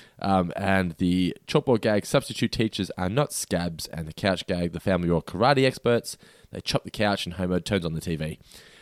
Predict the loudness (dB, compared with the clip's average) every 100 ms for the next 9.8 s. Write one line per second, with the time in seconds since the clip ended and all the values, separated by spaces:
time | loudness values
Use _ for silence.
0 | -2 2 4 4 4 2 4 2 4 2
1 | 6 4 2 2 4 4 0 -2 -2 2
2 | 2 2 2 0 0 -10 -10 -2 0 4
3 | 4 4 0 -2 -2 -2 0 -2 -4 _
4 | _ _ _ -4 0 2 0 4 4 4
5 | -2 2 4 4 -2 -14 -12 -4 -2 -2
6 | -4 -12 _ _ _ _ -20 _ _ -4
7 | -2 -2 -4 -4 -4 -4 -6 -8 -4 2
8 | 4 6 4 2 -2 0 2 2 2 0
9 | 0 -2 -4 -2 -2 2 0